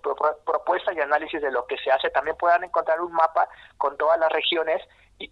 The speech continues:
y poder ver cuánto es lo que se recauda por cada una de las regiones en, en las que estamos viviendo. Y también en nuestras redes sociales nos encuentran en Twitter como Rinde Cuentas Mor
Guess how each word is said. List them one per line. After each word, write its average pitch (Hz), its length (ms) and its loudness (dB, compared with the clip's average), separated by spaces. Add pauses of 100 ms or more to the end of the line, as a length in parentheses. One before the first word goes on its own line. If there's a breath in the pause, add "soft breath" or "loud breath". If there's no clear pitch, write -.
(140)
y 147 220 -6
poder 160 300 0
ver 170 180 -2
cuánto 170 260 0
es 165 40 -4
lo 156 100 -2
que - 80 -8
se 139 140 -4
recauda 139 380 0
por 135 160 -6
cada 139 240 2
una 139 180 2
de 131 80 0
las 120 140 2
regiones 139 440 -2
en, 123 160 -6
en 120 100 -10
las 110 160 0
que 113 100 -2
estamos 127 320 0
viviendo. 110 320 -6 (260 loud breath)
Y 196 80 -4
también 202 220 0
en 214 60 0
nuestras 208 220 0
redes 196 180 -2
sociales 185 300 0
nos 165 180 0
encuentran 180 580 0
en 135 160 -4
Twitter 190 400 -6
como 165 480 0
Rinde 160 340 -4
Cuentas 151 400 -4
Mor 165 260 2